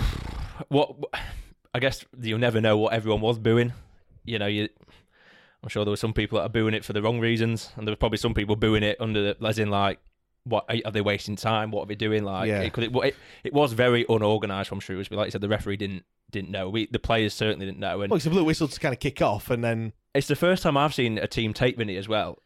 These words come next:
Speaker 1: in, like, the line. Normally, everyone's in, like, the formation as if we're about to kick off, and then they drop, don't they?
Speaker 2: Yeah,
Speaker 1: And
Speaker 2: yeah.
Speaker 1: do it. Um, but that, that, obviously, they were stood in, like, say, a line on the, on the centre circle. But yeah,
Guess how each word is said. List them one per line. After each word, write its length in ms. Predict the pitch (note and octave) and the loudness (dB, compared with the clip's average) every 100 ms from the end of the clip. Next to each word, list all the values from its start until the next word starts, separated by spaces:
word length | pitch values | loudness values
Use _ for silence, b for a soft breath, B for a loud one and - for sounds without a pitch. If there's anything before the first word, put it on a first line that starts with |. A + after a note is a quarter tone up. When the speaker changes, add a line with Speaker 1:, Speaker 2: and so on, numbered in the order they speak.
| _ A#2 | _ -4
Speaker 1:
in, 140 | A2+ | 0
like, 280 | G#2 G2 - | 2 2 0
the 140 | A2+ G2+ | 0 2
line. 260 | G#2+ C#3+ | 4 4
Normally, 280 | D#3+ D#3+ A#2+ | 4 4 2
everyone's 240 | A2+ A#2 | 2 2
in, 180 | A2 A2 | 2 2
like, 140 | G#2 - | 2 2
the 60 | |
formation 720 | - A#2 A2+ G#2+ - G#2 G2 A2+ | 4 4 4 2 2 -2 -2 -6
as 80 | |
if 80 | A#2 | -4
we're 40 | A2 | 0
about 180 | A2+ | 0
to 60 | - | 0
kick 140 | G#2+ | -2
off, 120 | B2+ A2+ | -2 -2
and 60 | |
then 80 | G2+ | -4
they 80 | G#2 | -4
drop, 340 | G2 G#2+ A2+ A2+ | -2 2 2 2
don't 180 | A#2 A#2 | 0 0
they? 140 | A#2 | -2
Speaker 2:
Yeah, 180 | G3 F3 | 2 2
Speaker 1:
And 100 | A2 | 4
Speaker 2:
yeah. 120 | A#2 | 4
Speaker 1:
do 80 | A#2 | 6
it. 200 | C3 - - | 4 2 -2
Um, 440 | A2 A2 G#2 G2+ G2 | 2 2 4 0 -2
but 80 | A2 | 2
that, 140 | A2+ - | 2 2
that, 60 | A2 | -2
obviously, 220 | A2 G#2+ | -2 0
they 80 | G#2 | 2
were 80 | G2+ | 2
stood 320 | - G#2+ F#2+ - _ _ | 2 -2 -2 -10 _ _
in, 120 | - G#2 | -4 -2
like, 200 | G2+ F#2 | -4 -2
say, 100 | G2+ | -2
a 60 | |
line 260 | G2 G2+ G#2 | 0 0 0
on 100 | G2+ | 0
the, 200 | G2 F#2+ - | -2 -4 -4
on 100 | A#2 | -6
the 60 | F#2+ | -2
centre 240 | A2+ A2 | 0 0
circle. 460 | - G2+ F#2+ - G2 | 0 0 0 -4 -4
But 260 | F#2+ G#2 - b b b b b b b b b b _ | -4 -4 -10 b b b b b b b b b b _
yeah, 340 | C3 C#3 C#3 | 2 4 4